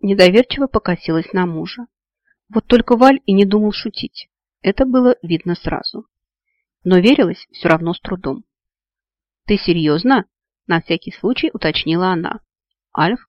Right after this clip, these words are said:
кивнул. «Я слышал в регистрационной палате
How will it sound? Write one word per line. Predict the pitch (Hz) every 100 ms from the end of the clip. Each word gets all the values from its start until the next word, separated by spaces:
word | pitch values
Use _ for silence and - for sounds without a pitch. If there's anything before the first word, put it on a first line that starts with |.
| _
кивнул. | - 190 160 - - _ _ _ _ _ _ _
«Я | 165 175
слышал | 165 190 214 - - _ -
в |
регистрационной | 175 170 - - - 175 185 185
палате | 185 185 160